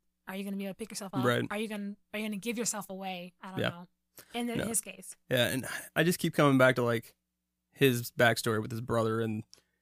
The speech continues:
Speaker 2: having had that emotional connection. And, like, last season, when they, when, even when they touch on it very briefly, it clearly was taxing enough for him to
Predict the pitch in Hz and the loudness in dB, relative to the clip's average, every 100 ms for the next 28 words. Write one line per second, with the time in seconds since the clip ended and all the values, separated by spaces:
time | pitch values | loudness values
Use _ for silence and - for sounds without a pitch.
0 | _ _ _ _ _ _ _ - 127 113 | _ _ _ _ _ _ _ 0 2 4
1 | 110 131 123 123 117 123 123 127 123 123 | 4 4 4 4 6 4 4 0 2 2
2 | 120 - 123 123 123 123 127 123 131 139 | 2 2 2 2 2 4 4 4 8 8
3 | 135 - - 180 151 139 127 131 139 - | 6 2 2 4 6 6 6 6 4 2
4 | 147 151 160 185 175 160 139 127 - 143 | 2 4 4 4 6 6 4 2 4 4
5 | 135 123 110 131 123 117 123 117 120 110 | 6 2 2 2 2 2 -2 0 0 0
6 | 104 - 160 156 151 127 120 117 - - | -2 0 4 6 6 6 2 0 -2 -6
7 | _ _ _ _ _ _ _ _ _ _ | _ _ _ _ _ _ _ _ _ _
8 | _ _ - 135 139 139 127 127 - 110 | _ _ 4 6 6 4 6 6 4 4
9 | 127 123 120 123 117 104 | 6 6 4 2 2 -2